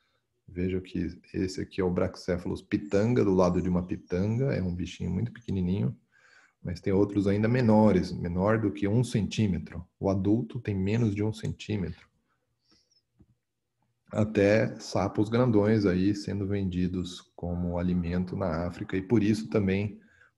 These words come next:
tá ameaçado de extinção de tanto o pessoal coletar pra comer.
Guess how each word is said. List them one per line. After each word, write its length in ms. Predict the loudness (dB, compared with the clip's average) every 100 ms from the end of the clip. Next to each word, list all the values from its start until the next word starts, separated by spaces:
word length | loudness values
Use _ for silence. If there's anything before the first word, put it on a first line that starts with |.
| _
tá 120 | -2
ameaçado 680 | 0 0 -2 -2 -2 0 0
de 80 | -2
extinção 560 | -4 -6 -8 -6 -4
de 120 | -4 -4
tanto 340 | -6 -8 -8
o 40 |
pessoal 500 | -8 -8 -4 -2 -2
coletar 520 | -6 -6 -4 -4 -6 -6
pra 140 | -8
comer. 480 | -6 -6 -4 -6